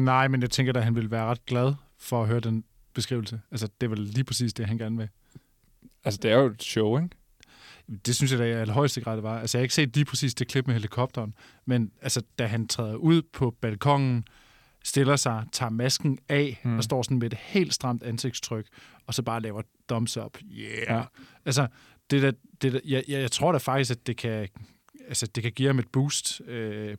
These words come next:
Speaker 1: blandt nogle vælgersegmenter. Altså, at være sådan, "Prøv lige at se ham, den store, stærke mand, som klarede sig igennem det her."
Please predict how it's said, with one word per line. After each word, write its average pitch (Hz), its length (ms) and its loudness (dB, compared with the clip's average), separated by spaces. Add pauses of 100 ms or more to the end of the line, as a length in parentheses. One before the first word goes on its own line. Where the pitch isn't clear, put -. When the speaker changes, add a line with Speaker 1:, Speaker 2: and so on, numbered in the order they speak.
Speaker 1:
blandt 123 440 0
nogle 127 260 2
vælgersegmenter. 110 640 -4
Altså, 107 260 -8
at 107 400 -10
være 110 120 -10
sådan, 117 180 -8 (160)
"Prøv 156 120 0
lige 139 80 4
at 127 60 4
se 143 140 2
ham, 127 180 0
den 127 160 -2
store, 123 240 -2
stærke 120 300 -4
mand, 117 180 -2
som 127 160 -6
klarede 110 220 -6
sig 113 120 -6
igennem 113 260 -6
det 110 80 -8
her." 110 140 -6